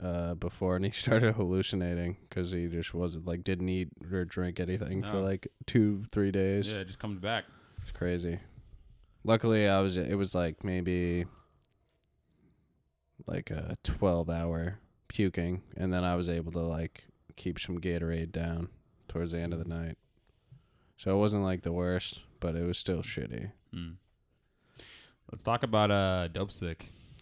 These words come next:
Speaker 1: Dope Sick.
Speaker 2: That sounded really interesting. Like, we had a pretty good conversation.
Speaker 1: Um, so it's all about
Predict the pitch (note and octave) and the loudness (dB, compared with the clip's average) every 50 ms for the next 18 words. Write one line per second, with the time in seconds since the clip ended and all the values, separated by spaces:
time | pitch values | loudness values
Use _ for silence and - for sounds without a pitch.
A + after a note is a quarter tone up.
0 | - - - - - _ _ - - G2 G#2+ A2+ A2 - - - A2+ G#2+ G#2 G#2 | -20 -20 -20 -20 -20 _ _ 2 6 6 6 6 6 4 4 6 8 8 8 8
1 | G2+ G2 F#2+ F#2+ F2+ F2 F2 E2 F2+ - - - - G#2+ - F3+ E3 C#3+ A#2 F#2+ | 6 6 6 6 4 2 0 -2 -4 -6 -10 -8 -8 -2 2 2 4 4 4 2
2 | G2 G#2 G2+ G2+ G2+ G2+ G2 - - F#2+ F2+ - - - - - - G2+ G2 A#2 | 0 2 2 2 0 0 -2 -4 -6 -8 -8 -8 -10 -14 -10 -2 0 0 4 6
3 | C#3 D#3 C#3 A#2 - - - A2 G2 F2+ F2 - F2 E2+ E2+ E2+ - - E2+ E2 | 6 6 6 4 0 -2 -4 -4 -4 -4 -6 -6 -6 -8 -8 -8 -8 -8 -8 -8
4 | - - F#2 F2+ F2 - _ _ _ _ _ _ _ _ _ _ _ - G#2 G2+ | -10 -12 -14 -16 -16 -18 _ _ _ _ _ _ _ _ _ _ _ -2 2 4
5 | G2+ G2+ G#2 G2+ G2+ G2+ G2+ G2+ G2+ G2 G2 - - _ _ _ _ _ _ _ | 4 6 6 6 6 4 4 4 2 0 -2 -6 -14 _ _ _ _ _ _ _
6 | _ _ _ _ _ - - G#2 G2 F#2+ - - G#2 G#2 G#2 G#2+ G#2 G#2+ G2+ G2+ | _ _ _ _ _ -4 2 4 4 4 4 4 4 6 6 6 6 6 6 6
7 | G2+ G2 - | 6 4 2